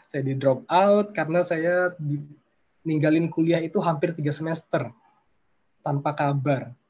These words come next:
<laughs> Karena saat itu tahun dua ribu empat belas kan saya sedang ngerjain skripsi itu, ngerjain skripsi. <laughs> Ya, saya ngerjain skripsi. Eh,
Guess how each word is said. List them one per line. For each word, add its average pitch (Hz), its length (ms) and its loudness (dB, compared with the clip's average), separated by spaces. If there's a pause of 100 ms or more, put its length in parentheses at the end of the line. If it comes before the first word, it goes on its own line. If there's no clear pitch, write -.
(140)
<laughs> 147 400 2
Karena 175 240 2
saat 160 400 0
itu 196 320 0 (400)
tahun 156 240 2
dua 160 80 6
ribu 156 240 4
empat 151 240 -2
belas 151 320 2
kan 202 160 2
saya 196 160 4
sedang 151 560 2
ngerjain 147 560 0
skripsi 170 640 -4
itu, 151 80 0
ngerjain 135 400 -2
skripsi. 151 480 -6 (160)
<laughs> - 0 - (1700)
Ya, 147 160 -2
saya 165 160 -4
ngerjain 156 320 4
skripsi. 190 720 -4 (920)
Eh, 151 420 6